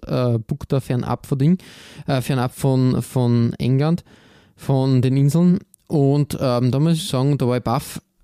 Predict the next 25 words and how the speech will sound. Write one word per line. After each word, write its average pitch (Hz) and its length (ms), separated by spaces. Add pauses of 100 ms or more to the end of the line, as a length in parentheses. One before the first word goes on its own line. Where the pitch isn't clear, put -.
(400)
als 165 360
ich - 460
ein 123 220
Bild 147 580
aus 127 180
dem 131 160
Jahr 113 260
zweiundneunzig 120 720
gesehen 127 320
hab, 160 220 (400)
wo 151 300
ein 135 400
junger 180 640 (100)
Diego 175 540
Maradona 131 760 (640)
auf 165 240
der 185 100
Bank 117 340
sitzt, - 460 (1080)
damals 147 320
beim 139 180
F - 200
C 156 100
Sevilla 143 480
spielend, 113 460